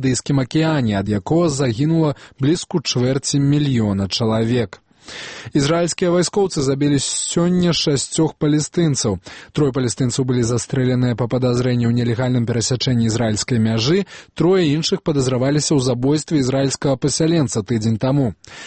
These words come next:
Прадстаўнік прэзідэнта палестынскай аўтаноміі асудзіў абодва інцыдэнты, абвінаваціўшы Ізраіль у распальванні канфлікту.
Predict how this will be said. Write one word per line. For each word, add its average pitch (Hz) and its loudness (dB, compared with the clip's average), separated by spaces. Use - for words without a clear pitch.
Прадстаўнік 135 0
прэзідэнта 131 0
палестынскай 113 0
аўтаноміі 175 2
асудзіў 156 0
абодва 135 0
інцыдэнты, 139 0
абвінаваціўшы 151 2
Ізраіль 135 2
у 151 2
распальванні 107 0
канфлікту. 117 -2